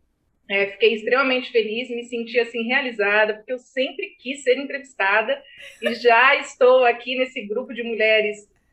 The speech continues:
é, fantásticas e inspiradoras, e eu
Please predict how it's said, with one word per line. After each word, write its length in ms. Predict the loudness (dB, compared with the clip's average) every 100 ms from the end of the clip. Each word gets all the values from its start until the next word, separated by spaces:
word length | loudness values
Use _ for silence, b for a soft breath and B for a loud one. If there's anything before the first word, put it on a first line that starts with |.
| 0
é, 380 | 2 4 2 -2
fantásticas 840 | -4 -4 -2 0 0 -6 -14 -14 _ -2
e 220 | -2 -2
inspiradoras, 1000 | -12 -2 -2 2 4 4 4 0 -4 _
e 120 | 0 2
eu 340 | 4 0